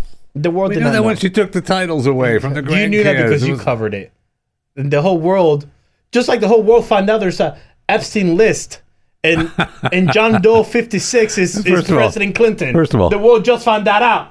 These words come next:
Speaker 2: is there an Epstein list? 'Cause I don't think there is.
Speaker 1: Anyways, I think that will set a precedent. And King Charles is gonna step down.
Speaker 2: Yeah, well, first Charles is gonna go, "I,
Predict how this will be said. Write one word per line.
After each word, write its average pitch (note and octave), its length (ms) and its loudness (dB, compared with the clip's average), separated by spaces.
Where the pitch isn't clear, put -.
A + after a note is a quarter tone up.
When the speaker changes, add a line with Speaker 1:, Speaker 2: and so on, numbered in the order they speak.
Speaker 2:
is A2+ 260 0
there A#2 240 2
an A2+ 80 0
Epstein A2+ 440 -2
list? A2+ 360 -2
'Cause D#2 160 -4
I G2+ 100 -2
don't F3 140 -2
think F#3+ 140 -2
there D#3+ 320 0
is. F2 240 -2
Speaker 1:
Anyways, D3+ 720 0
I E3 120 0
think A3+ 440 0
that D3+ 280 -2
will E3+ 100 -2
set C#3+ 180 -4
a C3 40 -6
precedent. A#2 540 -10
And A#2+ 280 -6
King A#2+ 440 -4
Charles A#2 560 -6
is - 80 -20
gonna G2 200 -18
step - 280 -20
down. - 120 -20
Speaker 2:
Yeah, A2 220 0
well, E2 220 -2
first - 280 -2
Charles A#2 300 -2
is F#2+ 120 -4
gonna G2 160 -6
go, A1+ 220 -14
"I, C#3 160 -8